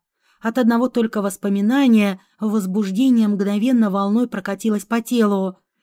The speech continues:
и оно, тело, требовало продолжения банкета, даже несмотря на томление во всех стратегически важных местах. Несмотря на приятную ломоту в мышцах,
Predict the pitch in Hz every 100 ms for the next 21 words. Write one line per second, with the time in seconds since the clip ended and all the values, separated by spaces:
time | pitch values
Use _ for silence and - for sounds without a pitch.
0 | _ - 269 254 240 277 302 233 196 _
1 | _ - 302 240 202 190 185 _ _ -
2 | 254 233 196 202 208 214 202 214 202 214
3 | 202 202 226 247 254 226 196 196 185 175
4 | _ _ _ - 233 226 226 220 214 208
5 | 208 262 240 202 208 202 233 269 226 196
6 | 190 190 185 - 254 247 - 196 208 190
7 | 240 214 - 202 196 180 202 220 240 -
8 | 240 185 - _ _ 233 254 240 240 233
9 | 240 269 240 226 226 220 240 233 220 202
10 | 202 202 226 233 247 311 - - 208 196